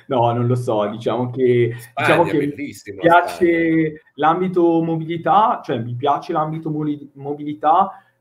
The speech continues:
Speaker 1: però mi sono, mi sto appassionando anche molto all'ambito più, eh, proprio, mh, applica-, cioè più teorico,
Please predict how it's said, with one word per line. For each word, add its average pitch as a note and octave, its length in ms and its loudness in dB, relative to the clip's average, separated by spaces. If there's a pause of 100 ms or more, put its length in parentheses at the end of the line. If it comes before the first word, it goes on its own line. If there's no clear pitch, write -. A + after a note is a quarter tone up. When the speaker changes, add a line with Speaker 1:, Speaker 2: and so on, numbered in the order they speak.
Speaker 1:
però D3+ 480 4
mi D3 160 -2
sono, C#3+ 580 -2
mi C3+ 120 -8
sto C3 240 0
appassionando B2+ 600 -6
anche C3 220 -4
molto B2+ 840 0
all'ambito B2 680 -2 (640)
più, C#3+ 580 -2
eh, B2 520 0
proprio, A#2 680 -4 (120)
mh, A#2 280 -12
applica-, C3 540 -8
cioè A#2+ 360 -6
più D3+ 440 0
teorico, C#3+ 920 4